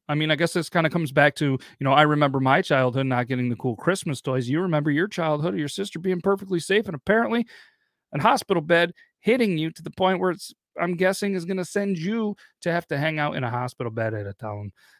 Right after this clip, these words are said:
festival like this. And, uh, this stuff happens. Nowadays, if something like this ever happens, one, they're probably not gonna be able to have races like this because, let's be honest, we're a little soft. And secondly,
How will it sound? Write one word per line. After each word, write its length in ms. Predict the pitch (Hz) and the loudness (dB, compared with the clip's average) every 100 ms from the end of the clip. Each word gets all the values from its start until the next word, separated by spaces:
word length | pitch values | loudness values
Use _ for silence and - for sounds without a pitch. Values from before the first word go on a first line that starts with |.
| _ | _
festival 420 | - 101 - 101 | -4 -4 -4 -8
like 180 | 98 92 - | -6 -10 -8
this. 300 | 104 98 - | -8 -8 -10
And, 260 | 104 104 | -10 -10
uh, 220 | 104 101 98 - _ | -8 -8 -10 -14 _
this 100 | - | -10
stuff 180 | - 233 | -2 2
happens. 420 | 208 233 175 107 | 6 4 2 2
Nowadays, 460 | 143 220 240 185 185 | 6 8 8 6 4
if 80 | 160 | 2
something 180 | 180 180 | 0 2
like 140 | 175 | 0
this 180 | 190 180 | 0 2
ever 220 | 180 180 | 2 4
happens, 500 | 180 202 208 220 - | 4 2 2 -2 -4
one, 280 | 165 196 196 | 2 4 4
they're 120 | 156 | 2
probably 280 | 139 151 143 | 2 0 2
not 120 | 139 | -2
gonna 80 | 139 | 0
be 100 | 143 | 0
able 160 | 143 143 | 2 2
to 80 | |
have 240 | 123 127 123 | 4 2 4
races 340 | 120 120 120 | 0 -2 -4
like 160 | 117 113 | -6 -6
this 160 | 123 131 | -8 -8
because, 380 | 120 123 117 - - - | -10 -8 -10 -10 -20 -8
let's 160 | 135 - | -6 0
be 120 | 147 | 2
honest, 280 | 113 135 127 | 2 0 -2
we're 120 | 113 | -2
a 60 | |
little 180 | 117 131 | 0 -2
soft. 420 | - 127 151 - | 0 0 0 -2
And 160 | 147 143 | -6 -6
secondly, 720 | - 190 233 220 175 170 214 | 0 0 2 0 2 0 0